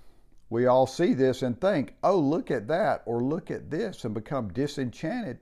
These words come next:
with where we are currently, whether that's a job or a relationship or a lifestyle or a pair of shoes. It doesn't matter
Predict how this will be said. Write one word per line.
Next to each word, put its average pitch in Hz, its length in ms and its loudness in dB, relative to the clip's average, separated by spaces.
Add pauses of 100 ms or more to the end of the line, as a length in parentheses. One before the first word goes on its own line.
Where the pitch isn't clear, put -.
with 104 240 -8
where 107 220 -4
we 123 160 -4
are 95 240 -2
currently, 107 840 -10 (520)
whether 123 200 6
that's 120 260 2
a 113 60 -4
job 110 500 4
or 110 180 0
a - 20 0
relationship 101 1000 -4 (380)
or 104 140 -2
a 101 80 0
lifestyle 110 840 -2
or 110 140 -4
a 120 60 -4
pair 151 260 -2
of 143 60 -4
shoes. 120 680 -8 (140)
It 123 80 -8
doesn't 131 360 0
matter 120 500 0